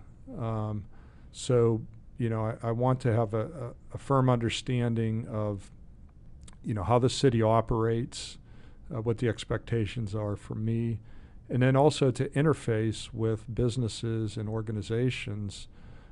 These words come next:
uh, across the city and even beyond the city, like, like the Shenango Valley Chamber of Commerce, Penn Northwest, et cetera. Uh, so, you know, I, I, I tend to take that approach when I, when I've started a new job, is to, to not walk on and think that I know how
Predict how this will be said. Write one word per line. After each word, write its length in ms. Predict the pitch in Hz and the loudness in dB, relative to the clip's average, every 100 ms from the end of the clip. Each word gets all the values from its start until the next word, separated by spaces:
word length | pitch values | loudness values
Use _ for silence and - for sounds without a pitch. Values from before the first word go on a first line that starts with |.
| - - | -18 -6
uh, 260 | 110 110 117 | -2 -2 -2
across 500 | 113 - 127 135 - | -6 0 2 2 0
the 120 | 117 | -6
city 360 | - 110 104 151 | -4 -4 0 2
and 100 | 165 | 2
even 200 | 165 156 | 4 4
beyond 360 | 147 156 175 | 4 4 2
the 80 | 120 | 0
city, 380 | - 123 107 104 | -4 -8 -8 -6
like, 180 | 110 107 | -4 -6
like 280 | - 110 110 | -4 -4 -2
the 80 | 107 | -4
Shenango 360 | - 117 110 104 | -6 -4 -2 -2
Valley 180 | 104 | -4
Chamber 340 | 101 - 113 101 | -4 -6 -4 -6
of 60 | |
Commerce, 460 | - 117 113 110 - | -6 -2 0 0 -2
Penn 200 | - 110 | -4 -4
Northwest, 580 | 101 95 - 117 104 - | -4 -6 -4 -2 -4 -6
et 100 | - | -12
cetera. 480 | - 131 127 - 110 - - - - - - - - | -6 -6 -6 -8 -10 -12 -18 -20 -20 -18 -18 -20 -10
Uh, 280 | - 127 123 123 | 0 4 4 2
so, 400 | - 156 139 - | 8 10 8 6
you 80 | 160 | 2
know, 80 | 160 | 4
I, 260 | 185 185 175 | 4 4 2
I, 60 | 180 - | 2 0
I 80 | 165 | 2
tend 260 | - 202 | 4 4
to 40 | 208 | 6
take 240 | - 147 | 6 6
that 180 | 151 147 | 8 6
approach 640 | 139 - 147 143 - - - | 6 6 8 6 2 -10 -8
when 160 | 147 120 | -2 0
I, 160 | 117 131 - | 0 -2 -8
when 180 | - 120 | -4 -2
I've 180 | 110 - | -2 -4
started 440 | - 127 123 127 | 0 4 4 4
a 40 | 123 | 0
new 200 | 123 117 | -2 -2
job, 440 | 110 120 117 113 | 0 0 0 0
is 400 | 110 104 101 - - - - - - - | 0 -2 -2 -6 -16 -20 -18 -18 -16 -8
to, 160 | 123 - | -8 -8
to 160 | - 120 | -6 -2
not 200 | 117 135 | 2 4
walk 280 | 123 120 117 | 6 4 4
on 160 | 123 120 | 2 0
and 200 | 113 107 | -2 -2
think 260 | 117 107 | -4 -2
that 120 | 117 | -2
I 100 | 110 | 0
know 260 | 117 113 110 | 0 2 2
how 340 | 104 110 107 | 2 0 0